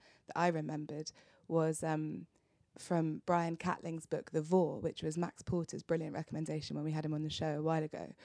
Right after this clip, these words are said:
which I've started and haven't finished yet, but I'm loving it. It's very, um, contorted and dark and complex, but in, in basically the first chapter,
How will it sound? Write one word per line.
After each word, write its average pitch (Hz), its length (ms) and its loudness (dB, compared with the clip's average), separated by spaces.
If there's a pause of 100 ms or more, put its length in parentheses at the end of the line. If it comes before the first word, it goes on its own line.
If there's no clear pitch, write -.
(280)
which - 180 -2
I've 156 100 -2
started 160 460 2
and 151 100 -2
haven't 156 220 -6
finished 160 280 0
yet, 147 180 -2
but 90 80 -6
I'm 160 120 2
loving 165 300 2
it. 151 160 -6
It's 165 160 0
very, 175 560 6
um, 151 440 0 (1160)
contorted 180 540 4
and 160 140 2
dark 156 400 4
and 151 100 -2
complex, 156 580 2
but - 240 -4
in, 165 300 2 (160)
in 170 280 4 (420)
basically 165 360 2
the 151 120 0
first 151 300 -2
chapter, 151 500 -4